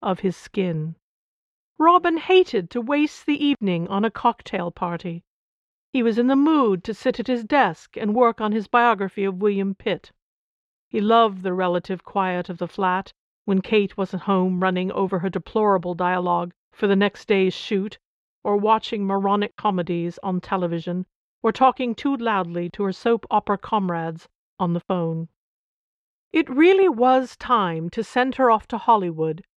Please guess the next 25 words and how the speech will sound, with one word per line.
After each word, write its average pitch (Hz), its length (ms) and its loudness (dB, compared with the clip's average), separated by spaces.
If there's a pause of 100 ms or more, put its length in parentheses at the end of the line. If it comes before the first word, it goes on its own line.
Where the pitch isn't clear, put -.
(180)
and 220 160 2
into 285 200 2
the 339 140 0
arms 208 420 2
of 196 100 -6
some 277 320 0
deserving 226 640 0
young 208 260 0
man 190 480 -2
out 190 320 -2
there. 165 460 -2 (640)
Kate 170 380 -2
wouldn't 202 240 -2
even 294 260 4
mind 349 400 2
very 180 300 0
much. 165 400 -6 (280)
She - 260 2
was 320 240 2
sufficiently 320 760 -2
armored 214 460 2
with 190 180 -2
a 185 60 -2
titanium 269 720 -4
self-regard 196 960 0